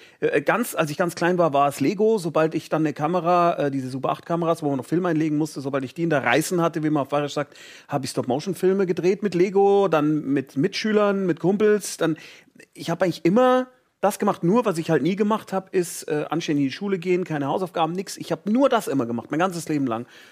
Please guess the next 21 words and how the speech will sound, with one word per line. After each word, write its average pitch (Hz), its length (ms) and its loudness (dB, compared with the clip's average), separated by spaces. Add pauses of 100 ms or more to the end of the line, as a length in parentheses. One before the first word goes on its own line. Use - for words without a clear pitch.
(280)
Und 147 340 0 (380)
ich, 147 280 -6
ich, - 240 -14
ich 156 320 -10
hab, - 260 -2 (260)
äh, - 60 -20 (300)
auch, - 300 0 (200)
tatsächlich 180 380 0
kann 196 140 0
das 196 100 0
auch 165 100 2
ein 165 80 2
Problem 156 340 0
sein. 127 220 0
Also 127 160 -2
ich 127 140 -6
muss 170 180 -2
jetzt 180 260 -2
zum 190 100 -2
Beispiel 170 280 0
gerade, 139 500 2